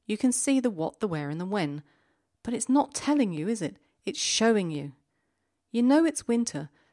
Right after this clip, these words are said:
through a judicial use of vocabulary, not because Alan has outright told you.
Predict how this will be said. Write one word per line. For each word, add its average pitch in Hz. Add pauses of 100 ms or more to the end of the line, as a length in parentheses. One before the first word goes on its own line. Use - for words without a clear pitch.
through 240
a 220
judicial 247
use 165
of 170
vocabulary, 170 (580)
not 294
because 202
Alan 160
has 190
outright 160
told 220
you. 135